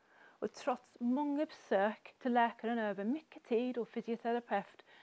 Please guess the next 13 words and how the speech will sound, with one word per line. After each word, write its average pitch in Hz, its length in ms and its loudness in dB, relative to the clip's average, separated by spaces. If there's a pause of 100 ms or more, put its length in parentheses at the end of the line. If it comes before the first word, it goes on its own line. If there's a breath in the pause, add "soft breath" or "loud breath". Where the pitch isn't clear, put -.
(100)
kom 240 240 0
fram 262 320 0
beskedet 226 600 0
av 185 280 0
att 185 260 -6 (180 soft breath)
det 240 80 -4
inte 226 180 -2
fanns 311 340 -2
någonting 196 340 -8
mer 190 160 -6
de 185 120 -10
kunde 196 180 -10
göra. 196 560 0